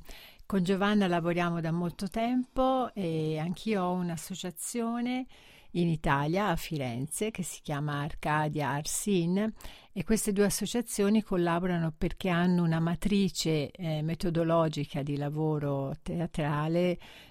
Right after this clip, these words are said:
eh, identica, e proveniamo da una grande compagnia internazionale proprio di, che indaga il teatro poetico sensoriale, quindi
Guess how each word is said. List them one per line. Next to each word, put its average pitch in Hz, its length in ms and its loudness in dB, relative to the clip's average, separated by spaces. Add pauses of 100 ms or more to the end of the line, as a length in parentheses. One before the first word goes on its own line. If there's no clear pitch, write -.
eh, 101 840 -6 (280)
identica, 180 840 0
e 165 560 0
proveniamo 175 500 0
da 160 100 -2
una 160 160 0
grande 170 420 0
compagnia 185 460 0
internazionale 180 880 0
proprio 165 400 -2
di, 165 440 -2 (360)
che 175 140 -4
indaga 165 460 2
il 156 140 -2
teatro 151 380 -2
poetico - 480 -6
sensoriale, 180 880 -6
quindi 165 500 0